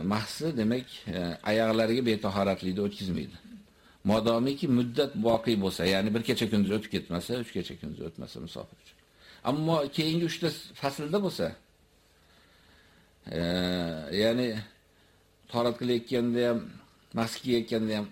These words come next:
oqib turgan bo'lsin, yo tahorat qilayotganda oqmasa ham, mas kiyayotganda oqib turgan bo'lsin, yo tahorat qilayotganda oqib turib, mas kiyayotgan vaqtida oqmay turgan bo'lsin, bu uchta holatda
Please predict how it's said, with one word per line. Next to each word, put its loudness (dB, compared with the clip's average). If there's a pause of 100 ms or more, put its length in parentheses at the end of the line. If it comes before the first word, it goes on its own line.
oqib -6
turgan 2
bo'lsin, 0 (680)
yo 2 (160)
tahorat 0
qilayotganda 0
oqmasa -2
ham, 2
mas 0
kiyayotganda 0
oqib -2
turgan 2
bo'lsin, 0
yo 2
tahorat 0
qilayotganda 0
oqib -2
turib, -2
mas 0
kiyayotgan 0
vaqtida -2
oqmay 0
turgan 0
bo'lsin, -2
bu -2
uchta 0
holatda 2